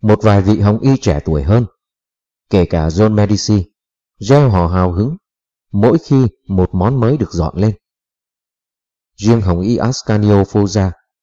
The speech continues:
vẫn giữ vẻ điềm tĩnh, đường hoàng nhưng khéo léo tranh thủ,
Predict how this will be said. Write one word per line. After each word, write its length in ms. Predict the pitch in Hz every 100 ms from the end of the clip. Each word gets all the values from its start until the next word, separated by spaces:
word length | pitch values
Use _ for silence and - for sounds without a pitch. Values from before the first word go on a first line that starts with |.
| _ _ _ _
vẫn 240 | 98 135
giữ 200 | 131 151
vẻ 200 | 175 87
điềm 240 | 80 95 90
tĩnh, 260 | 113 - 180 _ _ _ _ _ _
đường 320 | - 113 107 98
hoàng 280 | 101 95 90 _ _ _
nhưng 220 | 110 123
khéo 240 | 120 120 135
léo 160 | 127 143
tranh 180 | - 147
thủ, 260 | 143 82 69